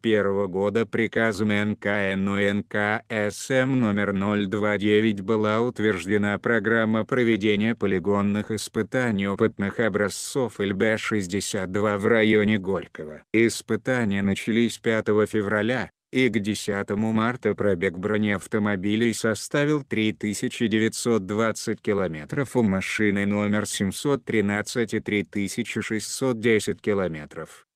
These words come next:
у номер семьсот четырнадцать. Затем начались весенние испытания пробегом по асфальтовому шоссе и проселочным дорогам.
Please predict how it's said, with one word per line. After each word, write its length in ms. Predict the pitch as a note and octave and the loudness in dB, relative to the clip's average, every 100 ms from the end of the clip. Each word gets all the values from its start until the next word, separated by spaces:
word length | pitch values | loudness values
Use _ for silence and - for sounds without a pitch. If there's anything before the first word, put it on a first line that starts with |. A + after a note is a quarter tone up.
| - | 0
у 120 | A#2+ | 2
номер 340 | A#2 G#2+ G#2 | 4 2 0
семьсот 640 | - - G2 F#2+ - A2 - | -2 -4 -4 -2 -2 -2 -2
четырнадцать. 1000 | - A#2 C#3+ B2+ G2 - - - F#2+ E2+ _ | -4 0 0 0 -2 -6 -14 -12 -10 -12 _
Затем 560 | G#2+ C3 C3 D3 C#3+ C3+ | 0 2 4 2 2 2
начались 540 | B2+ - A2 A#2 - | 0 0 2 2 2
весенние 680 | G#2+ G#2+ - F#2+ F2+ F#2+ G2+ | 0 -2 0 0 2 0 0
испытания 760 | - - G#2+ G#2+ F#2+ G2 G2+ | -2 -2 0 0 0 0 -2
пробегом 580 | - G2 F2 F#2+ F#2+ G2+ | -2 -2 0 0 0 -2
по 200 | - G2+ | 0 0
асфальтовому 880 | F#2+ - G2+ G2 G2+ - A2+ A2+ A2+ | 0 -2 -2 0 0 0 0 2 0
шоссе 540 | G#2 G#2 - - A#2 | 0 -4 -2 0 2
и 40 | A#2 | 2
проселочным 1080 | G#2+ F#2 F2 - E2+ D#2+ D#2 - - F#2 E2+ | 0 -4 -6 -6 -4 -2 -6 -6 -4 -2 0
дорогам. 720 | E2+ D2 C#2+ C2+ C#2 C2+ | -2 -2 -6 -8 -12 -14